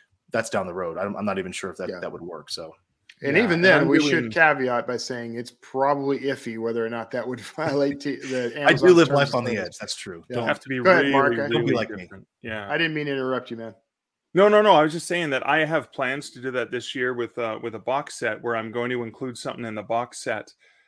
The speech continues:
Speaker 3: that you can only get in the box set. You can't buy separately. But I thought, well, for my fans who already have all the books and don't want the box set,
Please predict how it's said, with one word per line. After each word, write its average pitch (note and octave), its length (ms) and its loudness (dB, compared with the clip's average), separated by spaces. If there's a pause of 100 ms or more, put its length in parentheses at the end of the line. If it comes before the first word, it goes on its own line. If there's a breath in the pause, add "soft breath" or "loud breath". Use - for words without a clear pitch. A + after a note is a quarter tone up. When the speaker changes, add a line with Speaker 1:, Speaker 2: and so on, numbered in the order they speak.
Speaker 3:
that A#2 340 0
you A#2 120 -6
can C3 200 -6
only D#3+ 420 2
get A#2 360 -4 (160)
in A#2+ 120 -8
the A2 60 -8
box A2+ 280 -2
set. B2 100 -8
You A2 120 -10
can't D#3 340 -8
buy A2+ 220 -4
separately. A2+ 560 -4
But A#2+ 240 2
I A#2+ 100 -2
thought, B2+ 280 4 (300 soft breath)
well, F3 140 6
for F3 160 -6
my E3+ 140 4
fans G#3+ 340 -2
who G3+ 60 -4
already F3 200 0
have C3+ 340 0
all D#3+ 140 2
the D3+ 80 -4
books C#3+ 280 -6
and B2+ 100 -8
don't B2 200 -6
want A#2+ 180 -6
the A#2 80 -8
box D3+ 360 -6
set, G#2 220 -12